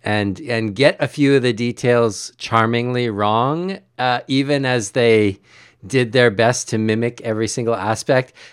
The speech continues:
that is, like, it makes your heart swell. It is, it is a lovely, joyful thing to behold. A, what I will call,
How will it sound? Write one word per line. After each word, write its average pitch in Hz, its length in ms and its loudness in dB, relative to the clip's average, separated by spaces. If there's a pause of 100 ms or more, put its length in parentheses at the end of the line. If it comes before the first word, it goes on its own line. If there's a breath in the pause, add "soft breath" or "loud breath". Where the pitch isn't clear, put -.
(120)
that 190 460 2
is, 151 320 -2
like, 131 280 0
it 147 120 -4
makes 156 300 0
your 127 100 2
heart 107 260 2
swell. 95 440 -2
It 104 160 -2
is, 95 260 -2
it 110 160 -4
is 101 220 -2
a 107 120 0
lovely, 107 460 0
joyful 98 460 0
thing 98 240 -2
to 98 60 -2
behold. 92 520 -2 (580 loud breath)
A, 156 400 6 (520)
what 196 240 -2
I 269 180 6
will 349 220 0
call, 220 280 0